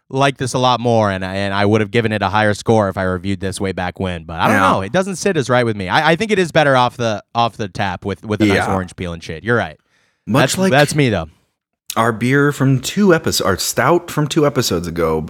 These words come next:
Speaker 2: uh, better from the tap. So, uh, yeah. Um, in terms of taste, I agree. You know, I haven't had many a shock top, but that one review got me thinking, and maybe this is
Speaker 1: Yeah.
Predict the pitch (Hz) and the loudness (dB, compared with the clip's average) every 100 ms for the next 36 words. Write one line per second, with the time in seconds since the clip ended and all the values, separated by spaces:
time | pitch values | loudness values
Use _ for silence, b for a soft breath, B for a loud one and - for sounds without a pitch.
0 | - 85 82 82 - 113 165 175 - - | -8 -6 -4 -2 0 2 4 2 -2 -14
1 | - 85 87 107 104 87 73 - - - | -8 -2 0 0 2 2 0 -6 -6 2
2 | 123 87 - B B B B B - 95 | 4 2 -2 B B B B B -2 2
3 | 98 95 95 110 123 113 - 107 107 107 | 4 4 4 4 4 0 2 2 4 4
4 | 101 98 101 - _ _ _ _ - 120 | 2 0 -4 -18 _ _ _ _ -6 -4
5 | 123 175 165 107 110 87 85 - - - | 2 2 2 0 2 2 0 -4 -10 0
6 | 135 151 98 98 95 95 113 131 160 208 | 2 4 2 0 2 0 2 4 4 2
7 | 233 202 160 120 104 87 - 78 80 78 | 2 2 4 4 4 2 0 0 -2 -2
8 | 82 76 - 92 - 113 131 147 131 107 | 0 0 -2 -2 2 2 2 2 2 2
9 | 110 98 101 - 95 - 107 107 104 104 | 0 2 0 0 -6 -2 -2 0 0 2
10 | 110 165 311 277 - 135 139 117 - - | 2 2 2 2 2 4 4 0 -6 -12
11 | 104 98 | -8 -6